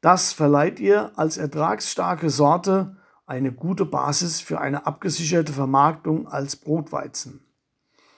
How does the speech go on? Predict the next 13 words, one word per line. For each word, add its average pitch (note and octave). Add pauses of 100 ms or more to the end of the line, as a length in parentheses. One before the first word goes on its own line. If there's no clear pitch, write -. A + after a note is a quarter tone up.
(500)
Eine E3
eher D3+
etwas G3
verhaltene G#3
Wachstumsdynamik F3 (640)
bei D3
etwas F#3
späterer E3
Reife G3+ (580)
sowie D3+
eine D3+
gute F#3+
Winterhärte F#3